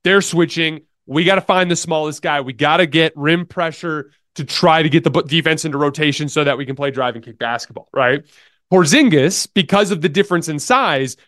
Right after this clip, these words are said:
you're not gonna switch that most of the time. It's gonna be more like what the Clippers were doing with the, uh,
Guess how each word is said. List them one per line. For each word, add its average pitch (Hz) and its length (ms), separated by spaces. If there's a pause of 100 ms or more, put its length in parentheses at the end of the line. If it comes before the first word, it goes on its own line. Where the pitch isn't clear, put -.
you're 151 140
not 214 240
gonna 165 160
switch - 340
that 123 240
most 147 320
of 147 40
the 139 40
time. 110 340
It's 143 180
gonna 175 260
be 170 140
more 156 400 (160)
like 165 280
what 180 160
the 170 60
Clippers 160 440
were 156 80
doing 147 480 (240)
with 156 220
the, 156 260
uh, 120 280